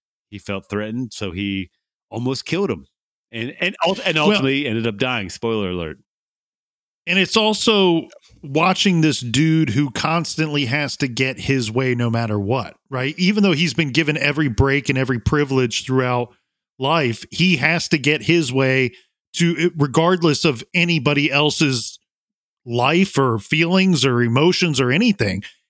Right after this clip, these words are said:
Speaker 2: to, to the point where, I mean, look, the dude, the dude had money.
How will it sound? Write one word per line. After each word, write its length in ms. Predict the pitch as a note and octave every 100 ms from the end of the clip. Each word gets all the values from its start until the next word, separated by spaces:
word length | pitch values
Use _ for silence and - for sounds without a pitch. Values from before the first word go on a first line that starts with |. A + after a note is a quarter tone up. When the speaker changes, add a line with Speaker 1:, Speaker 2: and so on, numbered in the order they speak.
| _ -
Speaker 2:
to, 140 | F3+ E3+ D3
to 120 | - E3+
the 100 | D#3
point 260 | F#3 F#3+
where, 240 | E3 E3 - - - _ _ - _ _ _ -
I 60 |
mean, 180 | E3+ G#3 G3+
look, 300 | G3+ A#3+ -
the 80 | C3+
dude, 320 | G#2+ B3 - -
the 100 | C3+
dude 220 | G3+ C#3
had 180 | B2+ A#2+
money. 280 | F#3 G#3